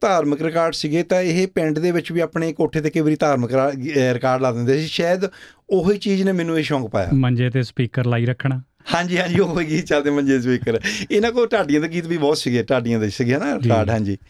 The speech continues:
Speaker 2: ਮੇਰੇ ਖਿਆਲ ਤੁਹਾਡੇ ਪਿਤਾ ਜੀ ਦਾ ਸ਼ੁਰੂ ਤੋਂ ਸ਼ੌਕ ਰਿਹਾ, ਉਹ ਕਵਿਤਾ ਦਾ ਸ਼ੌਕ ਵੀ ਰੱਖਦੇ ਆ ਤੇ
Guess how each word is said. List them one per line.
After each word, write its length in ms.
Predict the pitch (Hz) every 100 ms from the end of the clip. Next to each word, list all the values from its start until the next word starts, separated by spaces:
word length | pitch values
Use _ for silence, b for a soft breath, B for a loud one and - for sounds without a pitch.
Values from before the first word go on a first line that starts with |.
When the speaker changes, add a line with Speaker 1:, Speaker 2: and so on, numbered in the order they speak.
| b b
Speaker 2:
ਮੇਰੇ 100 | 135
ਖਿਆਲ 140 | 131 131
ਤੁਹਾਡੇ 280 | 143 120 120
ਪਿਤਾ 280 | 123 131
ਜੀ 80 | 127
ਦਾ 120 | 127
ਸ਼ੁਰੂ 220 | 120 135 143
ਤੋਂ 100 | 147
ਸ਼ੌਕ 320 | 127 117 123
ਰਿਹਾ, 180 | 123 123
ਉਹ 100 | 120
ਕਵਿਤਾ 380 | 123 113 139
ਦਾ 80 | 127
ਸ਼ੌਕ 280 | 123 120 113
ਵੀ 80 | 120
ਰੱਖਦੇ 400 | 117 110 117 117
ਆ 120 | 117
ਤੇ 240 | 110 117